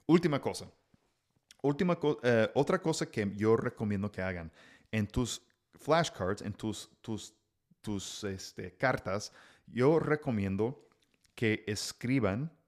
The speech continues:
inglés en un lado, español en otro lado, o definición en español, si, si te sientes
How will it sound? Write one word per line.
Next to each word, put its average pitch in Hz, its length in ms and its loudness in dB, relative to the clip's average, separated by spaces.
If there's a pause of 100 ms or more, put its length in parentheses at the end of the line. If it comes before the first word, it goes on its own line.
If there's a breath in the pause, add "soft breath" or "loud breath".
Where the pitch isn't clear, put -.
(1120)
inglés 113 480 4
en 165 80 4
un 165 120 4
lado, 156 520 2
español 110 500 2
en 131 100 4
otro 123 280 2
lado, 117 540 0
o 120 340 4
definición 107 560 2
en 127 100 2
español, 123 680 -2
si, 98 600 -2
si 104 240 -6
te 95 120 -8
sientes 104 560 -6